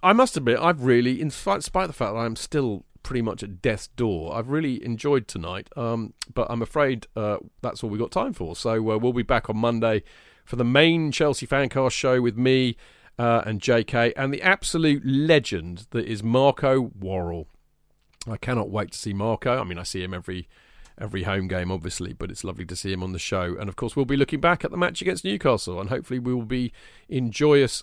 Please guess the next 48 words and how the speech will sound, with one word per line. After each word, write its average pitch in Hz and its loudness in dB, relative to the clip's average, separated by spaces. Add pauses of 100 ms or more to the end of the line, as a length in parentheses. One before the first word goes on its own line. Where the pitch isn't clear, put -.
form. 95 -2 (360)
Uh, 131 4
quick - 4
shout-out. 143 4
We 151 -2
did, 147 0 (200)
uh, 139 4
two 175 2
In 143 0
Off 123 0
the - -12
Post 120 2
shows 117 0
over 113 -2
the 110 -2
international 110 -4
break, 120 0
so 117 -2
if 120 -4
you 135 -4
want 127 -4
your 123 0
email, 117 2 (460)
uh, 107 0
I 131 -6
mean, 170 0
predominantly 104 0
email, 104 0
but 113 -6
you 117 -4
can 117 -8
send 120 -2
us 104 -6
a 113 -4
message 107 -6
on 101 -2
Patreon, 107 -2
Instagram, 104 -6
Facebook, - -6
Twitter, 107 -2
whatever, 101 -2 (480)
uh, 101 -2
and 110 -4
we 113 0
will 110 0
read 117 0
them 104 0
out, 107 -2